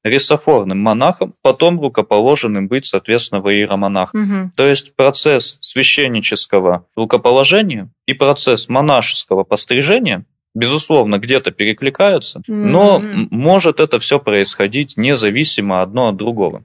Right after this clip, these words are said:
Speaker 1: Это вот тоже очень важно понять. Вообще с монашеством в этом плане все чуть-чуть сложнее.
Speaker 2: То есть есть,
Speaker 1: Именно поэтому.
Speaker 2: э, извините, перебила, есть постриги, а есть рукоположение. Это
Speaker 1: Да.
Speaker 2: две разные
Speaker 1: Две разные вещи.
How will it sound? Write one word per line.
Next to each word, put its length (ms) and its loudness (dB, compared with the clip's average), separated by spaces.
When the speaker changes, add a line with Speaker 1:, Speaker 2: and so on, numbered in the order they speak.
Speaker 1:
Это 200 -4
вот 140 0
тоже 220 0
очень 260 0
важно 300 0
понять. 340 -2
Вообще 260 -2
с 100 -10
монашеством 600 -2
в 40 -6
этом 240 -4
плане 300 0
все 180 -4
чуть-чуть 340 -8
сложнее. 480 0
Speaker 2:
То 100 4
есть 260 0
есть, 240 2
Speaker 1:
Именно 320 0
поэтому. 640 -2
Speaker 2:
э, 320 -12
извините, 340 -2
перебила, 520 0
есть 460 0
постриги, 840 0
а 100 -4
есть 340 0
рукоположение. 920 0
Это 180 -8
Speaker 1:
Да. 260 2
Speaker 2:
две 200 4
разные 680 -2
Speaker 1:
Две 500 2
разные 600 0
вещи. 420 -2